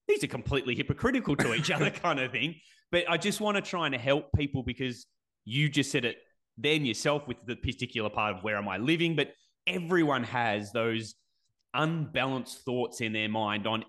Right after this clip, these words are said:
every decision they have in their life. And I think it's what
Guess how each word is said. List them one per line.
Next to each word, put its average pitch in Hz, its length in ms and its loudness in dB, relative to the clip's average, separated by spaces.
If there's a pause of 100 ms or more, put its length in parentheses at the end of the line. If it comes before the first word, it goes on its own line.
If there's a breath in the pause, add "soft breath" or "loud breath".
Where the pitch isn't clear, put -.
every 139 400 0
decision 123 540 -4
they 98 160 -2
have 123 220 -4
in 127 80 -2
their 113 140 -2
life. 95 220 -2
And 120 120 -4
I 120 40 -2
think 196 200 -2
it's - 140 -6
what 127 180 0